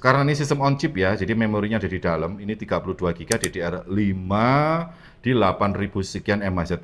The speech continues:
Kenceng banget delapan ribu sekian M H Z itu, Bro. N V M E-nya sudah pakai N V M E Gen empat di satu tera, speednya seperti ini. Ini adalah speakernya.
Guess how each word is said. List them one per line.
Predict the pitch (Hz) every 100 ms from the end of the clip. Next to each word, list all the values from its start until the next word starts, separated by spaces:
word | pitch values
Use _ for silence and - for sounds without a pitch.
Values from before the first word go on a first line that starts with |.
| -
Kenceng | - 151 147 - - 147 143 139
banget | - 104 101 95 95 98 123 -
delapan | 80 76 85
ribu | 85 85 85
sekian | 78 - 90
M | 87 82
H | 78
Z | 78
itu, | 78 80
Bro. | 76 73 - - - -
N | 139 156
V |
M | 160 156
E-nya | 147 151
sudah | 143 127
pakai | 127 123
N |
V | 127 123
M | 120 123
E |
Gen | 120 113 107
empat | 104 120 117
di | 104 101
satu | 101 95 98 95
tera, | 92 87
speednya | 104 - 90 92 87 85
seperti | 92 85 87 82 - 78
ini. | 78 101 180 - - - -
Ini | - 90 87
adalah | 85 82 82 80 78
speakernya. | - - 90 95 87 92 101 175 -